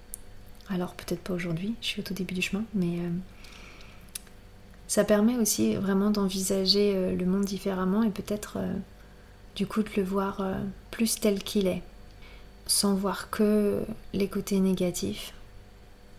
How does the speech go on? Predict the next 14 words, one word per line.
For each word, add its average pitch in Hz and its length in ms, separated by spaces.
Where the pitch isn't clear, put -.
euh, 190 60
parce - 180
que 196 100
c'est - 120
souvent 190 300
ce 190 100
qu'on 190 140
voit 185 120
le 180 60
plus. - 420
Donc 196 180
voilà, 190 260
ce - 140
serait 202 560